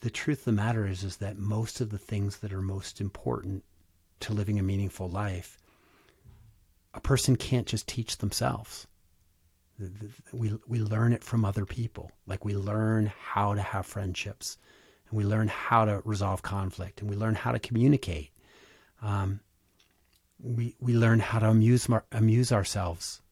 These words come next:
when we're bored. Um, we learn how to appreciate nature. We, we, we learn these things. And so if somebody, like, shows up at thirty or forty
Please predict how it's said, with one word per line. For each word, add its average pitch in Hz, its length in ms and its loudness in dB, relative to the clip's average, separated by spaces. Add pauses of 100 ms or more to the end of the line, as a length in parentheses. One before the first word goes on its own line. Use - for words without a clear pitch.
(140)
when 104 240 0
we're 104 100 2
bored. 98 460 -2 (600)
Um, 95 380 -4 (1400)
we 123 140 -4
learn 110 240 2
how 104 160 2
to 101 160 0 (420)
appreciate - 800 2 (400)
nature. 101 540 0 (640)
We, 110 160 -4 (260)
we, 127 140 -4
we 131 220 0
learn 156 280 4
these 98 200 2
things. 104 340 -8
And 110 80 -4
so 113 200 -2
if 110 80 -4
somebody, 160 420 0
like, 113 280 -6
shows 123 340 0
up 123 200 0
at 110 80 -6
thirty 113 500 -2 (360)
or 107 60 -4
forty 107 540 -4